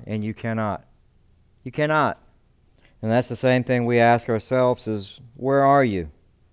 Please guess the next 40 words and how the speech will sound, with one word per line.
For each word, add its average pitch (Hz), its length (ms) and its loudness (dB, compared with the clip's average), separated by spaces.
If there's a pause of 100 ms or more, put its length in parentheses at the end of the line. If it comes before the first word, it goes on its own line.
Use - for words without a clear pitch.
(380)
Where 143 220 6
are 147 220 8
you 147 180 2
when 135 160 0
it 135 100 -4
comes 139 340 -2
to 135 120 -4
my 123 360 0 (140)
time 135 320 0
in 123 120 -4
the 120 80 -4
Word? 107 380 -2 (760)
Where 139 240 6
are 165 200 10
you 160 180 2
when 151 140 2
it 143 100 -2
comes 156 260 2
time 151 300 2
for 131 160 -6
fellowship? 131 680 -4 (680)
Where 151 220 8
are 170 200 12
you 175 180 6
when 160 160 4
it 151 60 2
comes 165 340 2
time 160 360 4
for 147 200 2
worship? 131 580 4
Where 139 240 6
are 170 200 8
you 170 160 4
when 165 180 2
it 151 120 -2
comes 156 260 2
time 160 340 4
for, 131 320 2 (300)
for 151 160 2
serving? 147 680 4